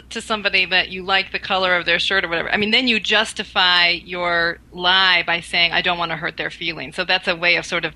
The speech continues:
bridging the discrepancy between I'm, I'm somebody who's honest and I just lied, is that you then shift your belief and say, "Well, in this situation," so this is not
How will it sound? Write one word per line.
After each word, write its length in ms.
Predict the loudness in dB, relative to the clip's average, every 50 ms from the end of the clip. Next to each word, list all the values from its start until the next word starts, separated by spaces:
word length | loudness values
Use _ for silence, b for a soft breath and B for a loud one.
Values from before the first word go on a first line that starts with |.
| -10 -14
bridging 380 | -4 0 0 2 2 2 0 0
the 80 | 0 -2
discrepancy 680 | -4 -4 -6 -4 0 0 0 0 -2 -8 -12 -10 -12 -10
between 400 | -10 -10 -8 -8 -8 -6 -4 -2
I'm, 240 | -2 -2 -2 -4 -6 -6
I'm 100 | -6 -4
somebody 300 | -4 -4 -2 -2 -2 -4
who's 180 | -4 -6 -2 0
honest 500 | 2 2 2 2 2 0 -2 -6 -6 -4
and 120 | -4 -2 0
I 120 | 0 -2
just 240 | -2 -4 -8 -8 -4
lied, 500 | 0 2 2 4 2 2 0 -2 -4 -8 -14 b b b b b b b b b
is 140 | -6 -4 -2 0
that 120 | -2 0
you 140 | -2 0 2
then 180 | 2 2 4
shift 340 | 4 2 2 2 2 0 0
your 100 | 0 0
belief 300 | 0 -2 -2 -2 -2 -4 -6
and 100 | -6 -2
say, 120 | -2 -2
"Well, 160 | 0 -2 -2
in 120 | -2 0 -2
this 120 | -2 -2
situation," 1000 | -2 -4 -2 0 0 2 2 2 2 4 4 4 2 2 0 -2 -4 -8 -10 -12 -14
so 120 | -12 -12 -12 -6 -4
this 180 | -4 -2 -2 -4
is 100 | -4 0
not 200 | 0 0 0